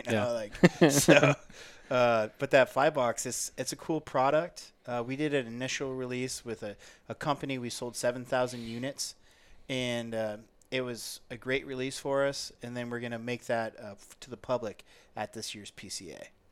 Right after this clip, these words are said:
Speaker 2: Wow, wow. Yeah, that's really cool. You know, and it's funny, we've had conversations, you know, in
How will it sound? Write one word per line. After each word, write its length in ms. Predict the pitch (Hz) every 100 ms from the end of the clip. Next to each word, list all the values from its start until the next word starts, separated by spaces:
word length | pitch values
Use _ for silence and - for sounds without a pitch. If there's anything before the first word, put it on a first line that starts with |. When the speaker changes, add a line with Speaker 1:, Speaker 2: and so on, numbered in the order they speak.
| -
Speaker 2:
Wow, 360 | 101 101 95 - _ -
wow. 300 | 98 98 92 _ - - _
Yeah, 140 | 143
that's 240 | 170 214 -
really 180 | 196 131
cool. 380 | - 123 113
You 80 | 143
know, 160 | 165 170
and 100 | 160
it's 140 | 151
funny, 400 | - 165 143 117 - _ _ _ - - - - - - _ _ _ _ _ _ _ _ - _ -
we've 240 | 135 196
had 200 | 185 240
conversations, 1040 | - 196 143 - 135 - 110 104 - - - _ _
you 80 | 117
know, 160 | 107 113
in 180 | - 113